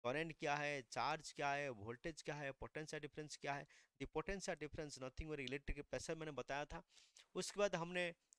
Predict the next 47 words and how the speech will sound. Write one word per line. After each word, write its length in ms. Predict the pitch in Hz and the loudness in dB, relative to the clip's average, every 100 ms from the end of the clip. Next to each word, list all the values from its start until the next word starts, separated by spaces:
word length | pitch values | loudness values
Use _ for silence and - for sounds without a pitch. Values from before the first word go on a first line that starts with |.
| - | -2
क्या 140 | 147 | 0
क्या 140 | 147 147 | 2 0
डिस्कस 400 | 147 - 160 - | -2 -2 -4 -4
किया, 300 | 165 160 - _ _ _ - | -4 -4 -6 _ _ _ -8
उसके 200 | - 160 | -4 2
बाद 240 | 147 143 | 4 4
हमने 320 | 135 156 160 165 _ _ _ _ _ _ | 0 0 -2 -2 _ _ _ _ _ _
क्या, 280 | 156 156 147 - - _ - | 4 6 4 -6 -20 _ 2
अ, 260 | 139 139 | 4 6
law 260 | 139 170 180 | 8 8 8
of 60 | |
resistance, 680 | 170 160 165 - 190 185 - - _ | 6 2 0 0 0 -2 -4 -8 _
law 200 | 131 151 | -2 0
of 100 | 151 | 2
resistance 500 | 151 143 147 151 147 | 0 -2 -4 -4 -6
किसको 260 | - 127 147 | -8 -6 -4
ऊपर 120 | 143 | -4
डिपेंड 260 | 147 151 147 | -4 -4 -6
करते 280 | 147 - | -8 -6
हैं, 160 | 147 156 - - _ | -8 -8 -14 -20 _
law 200 | 127 156 | 2 4
of 100 | 143 | 4
resistance 460 | 139 135 - 143 - | 0 -2 -4 -6 -4
है 200 | 117 156 | -2 -2
क्या, 280 | - 156 156 - _ - | 0 -4 -4 -10 _ -4
रेजिस्टेंस 520 | 120 139 170 180 180 | 0 0 0 0 0
किस 200 | - 196 | -2 -4
किस 180 | - 208 | -4 -4
को 80 | 214 | -2
प्रॉपर्टीज 420 | 175 160 175 156 | -2 -2 -2 -2
के 60 | 170 | -4
ऊपर 120 | 156 | -4
डिपेंड 280 | 135 - 147 | -4 -6 -6
करता 280 | 147 143 160 | -6 -6 -8
है। 80 | 160 - - _ | -10 -20 -20 _
फिर 100 | 220 | 2
हम 120 | 208 | 4
आते 220 | 180 175 185 | 2 2 0
हैं 180 | 190 | -2
law 360 | - 139 170 185 | -4 4 6 6
of 60 | 180 | 4
resistance 420 | 165 160 - 165 | 0 -2 -4 -4
के 60 | |
बाद 280 | 160 156 160 | 0 0 0
आए 260 | 123 135 147 | 2 2 2
ohms 440 | 123 139 160 - | 2 2 0 -4
law। 140 | 160 | -6